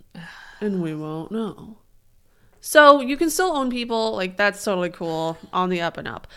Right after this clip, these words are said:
Speaker 2: But you can't import any more from Africa, and you can't beat them to death.
Speaker 1: In front of others.
Speaker 2: Yeah, like, most of the time. This is a lot like spraying perfume on, like, a pile of dog shit to me.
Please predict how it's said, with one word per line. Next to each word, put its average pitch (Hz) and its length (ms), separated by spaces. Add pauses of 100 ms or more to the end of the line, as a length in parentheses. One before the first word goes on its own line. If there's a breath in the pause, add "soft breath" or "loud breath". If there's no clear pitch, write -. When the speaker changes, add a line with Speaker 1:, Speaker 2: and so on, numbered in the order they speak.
(280 loud breath)
Speaker 2:
But 233 160
you 226 100
can't 285 320
import 285 460
any 233 180
more 233 320
from 214 220
Africa, 214 920 (480 soft breath)
and 277 280
you 294 100
can't 427 280
beat 302 200
them 269 140
to 269 100
death. 185 640 (420)
Speaker 1:
In 180 140
front 151 260
of 135 120
others. - 460
Speaker 2:
Yeah, 208 500
like, 240 160
most 226 260
of - 60
the - 80
time. - 380 (120)
This 269 440 (100)
is 302 180
a 359 80
lot 202 580 (640)
like 185 400 (360 soft breath)
spraying 175 460
perfume 175 420
on, 170 120
like, 170 120
a 165 80
pile 160 240
of 156 100
dog 160 280
shit 262 280
to 320 120
me. 302 240